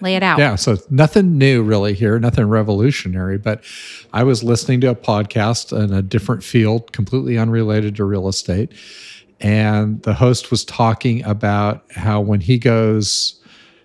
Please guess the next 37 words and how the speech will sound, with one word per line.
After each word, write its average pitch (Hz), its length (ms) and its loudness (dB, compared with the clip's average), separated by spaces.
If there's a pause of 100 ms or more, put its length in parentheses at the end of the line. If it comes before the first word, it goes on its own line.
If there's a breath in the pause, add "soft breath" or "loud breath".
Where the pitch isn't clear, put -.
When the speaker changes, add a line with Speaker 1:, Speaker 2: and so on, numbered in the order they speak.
(120)
Speaker 2:
to 120 100 4
a 101 40 2
conference 113 880 2
or 98 280 0
if 87 100 -4
he's 104 320 0
getting 104 240 0
together 107 400 0
with, 98 380 -2
with 104 160 -2
people, - 260 -4
he 123 120 4
likes 113 280 0
to 110 140 0
do 101 500 0 (560 loud breath)
dinners 127 840 0 (840 soft breath)
with - 440 0
six - 380 2
or 131 160 4
eight 117 320 0
people 120 520 0 (380)
that 107 280 2
are 104 100 0
kinda 117 300 2
inner 120 220 2
circle 113 420 0
like 98 260 -2
this. 101 320 -4
And 117 140 0
then 110 100 2
they 107 120 0
come 135 280 0
to - 160 -2
dinner 104 720 0 (640 loud breath)
with 120 180 4
a 113 60 6
particular 107 920 0